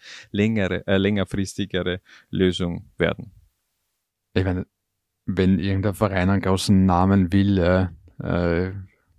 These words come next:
Speaker 2: Stefan Mayhofer, kann's jetzt schon mal relativ schnell gehen, ja. Also ich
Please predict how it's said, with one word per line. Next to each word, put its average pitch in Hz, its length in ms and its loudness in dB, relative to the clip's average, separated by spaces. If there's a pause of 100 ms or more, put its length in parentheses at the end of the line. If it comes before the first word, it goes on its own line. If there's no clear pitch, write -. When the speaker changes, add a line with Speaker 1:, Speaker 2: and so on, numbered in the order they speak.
(360)
Speaker 2:
Stefan 90 340 2
Mayhofer, 92 880 0
kann's 90 320 -6
jetzt 90 200 -2
schon 87 200 2
mal 90 160 4
relativ 87 380 -2
schnell 92 240 -2
gehen, 90 160 -2
ja. 90 240 -2 (100)
Also 90 280 -2
ich 95 100 -6